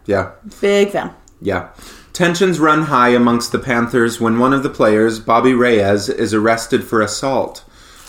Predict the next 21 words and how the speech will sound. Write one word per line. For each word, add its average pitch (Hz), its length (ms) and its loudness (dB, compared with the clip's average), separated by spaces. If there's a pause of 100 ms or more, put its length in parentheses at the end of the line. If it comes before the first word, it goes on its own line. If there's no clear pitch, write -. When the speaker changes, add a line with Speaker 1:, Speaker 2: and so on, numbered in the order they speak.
(140)
Speaker 1:
Assault. 120 640 -2 (580)
Assault. 113 680 -4
Speaker 2:
Not 202 200 -2
a 196 40 -8
pepper? 214 380 -8 (1500)
Speaker 1:
<laughs> - 1400 0
Lila 135 600 4
and 143 240 0
Tim 139 380 2
break 127 340 2
Jason 123 440 2
out 113 160 2
of 113 120 -2
the 120 80 2
hospital 110 540 0
for 120 160 0
a 110 100 2
day 107 200 2
at 90 120 0
the 107 80 -2
lake. 98 420 -2